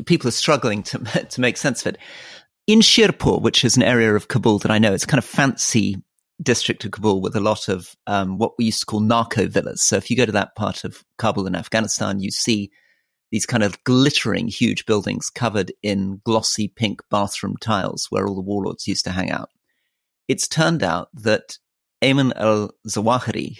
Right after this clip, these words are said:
who is the, uh, leader of al-Qaeda, was Osama bin Laden's deputy, has apparently been hanging out there for a few months, sort of sunning himself while the C I A have been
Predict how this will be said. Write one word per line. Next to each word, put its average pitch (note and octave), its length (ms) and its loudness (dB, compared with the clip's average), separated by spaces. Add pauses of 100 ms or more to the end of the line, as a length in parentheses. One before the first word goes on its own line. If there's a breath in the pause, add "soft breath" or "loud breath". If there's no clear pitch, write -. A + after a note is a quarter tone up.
who G#2 160 -4
is G#2 260 -2
the, G2 380 -4 (140)
uh, F#2+ 200 -2 (520)
leader C3+ 260 4
of F#2 80 0
al-Qaeda, F#2 460 -2 (260)
was - 160 -14 (240)
Osama G2+ 300 -2
bin G2+ 140 0
Laden's F#2+ 280 -2
deputy, - 440 -4 (420)
has C3+ 120 0
apparently D#3+ 320 0
been D3+ 140 -2
hanging C#3 380 2
out D3+ 220 0
there - 180 -4
for - 160 -8
a B2 60 0
few A#2 220 0
months, - 360 -2
sort - 220 -2
of - 60 -6
sunning B2+ 340 0
himself - 580 -6
while G#2 100 -2
the G2+ 80 -6
C G#2+ 180 0
I F#2+ 120 0
A F#2+ 260 -2
have F#2+ 140 -12
been F#2+ 280 -4